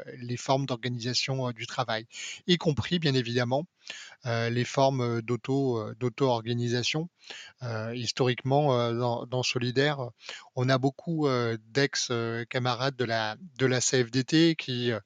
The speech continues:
ont été, euh, dans la construction, euh, de notre, euh, organisation. Puisqu'ils ne se reconnaissaient plus la, par, à l'intérieur de la C F D T ou qu'ils en avaient été, euh, virés.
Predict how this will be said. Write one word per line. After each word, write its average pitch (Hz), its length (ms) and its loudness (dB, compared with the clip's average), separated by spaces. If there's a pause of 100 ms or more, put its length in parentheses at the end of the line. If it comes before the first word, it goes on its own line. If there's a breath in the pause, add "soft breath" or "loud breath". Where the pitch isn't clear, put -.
(340 loud breath)
ont 135 220 6
été, 143 420 6
euh, 113 640 0
dans 147 180 6
la 143 140 6
construction, 131 800 -2
euh, - 20 -6
de 113 140 -6
notre, 117 340 -6
euh, 110 380 -6
organisation. 120 800 -2 (720)
Puisqu'ils - 280 0
ne 127 60 0
se 139 100 4
reconnaissaient 127 580 2
plus 151 360 0
la, 120 120 2 (160)
par, 127 140 4 (360)
à 151 80 -2
l'intérieur 139 320 4
de 143 40 6
la 143 60 4
C 139 160 2
F 127 40 -4
D 135 120 4
T 151 200 6 (380 loud breath)
ou 196 140 6
qu'ils 147 220 2
en 135 100 4
avaient 127 260 4
été, 131 380 2
euh, 107 340 -2
virés. 135 460 0